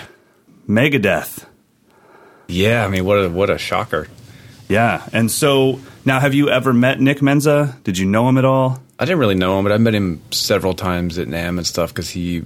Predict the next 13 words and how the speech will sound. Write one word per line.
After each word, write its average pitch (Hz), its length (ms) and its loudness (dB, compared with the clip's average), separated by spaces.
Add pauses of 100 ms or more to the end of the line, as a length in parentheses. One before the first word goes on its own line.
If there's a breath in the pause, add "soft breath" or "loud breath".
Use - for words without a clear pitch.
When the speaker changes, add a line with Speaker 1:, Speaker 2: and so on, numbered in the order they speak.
Speaker 2:
he 110 120 -6
was 127 100 -2
a 95 60 -2
Soul 95 220 -2
Tone 85 180 -4
artist, 80 360 -6
I 95 60 -8
guess, 87 260 -8
at 82 100 -8
one 82 200 -8
point, 85 380 -8
and 85 120 -8
I, 82 100 -6